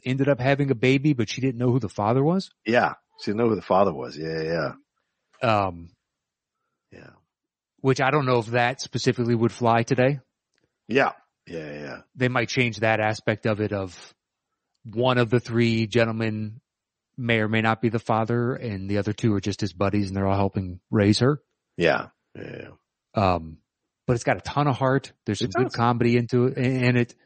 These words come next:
Speaker 1: it's a movie that crosses all generations if you watch it.
Speaker 2: Yeah.
Speaker 1: Uh,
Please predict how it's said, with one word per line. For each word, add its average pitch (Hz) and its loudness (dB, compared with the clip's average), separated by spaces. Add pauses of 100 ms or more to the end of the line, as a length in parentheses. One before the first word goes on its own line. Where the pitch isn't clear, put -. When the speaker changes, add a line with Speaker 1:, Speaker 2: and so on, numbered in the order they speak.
(220)
Speaker 1:
it's - -2
a 113 0
movie 127 2
that 113 2
crosses 117 0
all 123 2
generations 110 0
if 104 -6
you 104 0
watch 101 0
it. 101 0 (640)
Speaker 2:
Yeah. 85 -2
Speaker 1:
Uh, 92 -4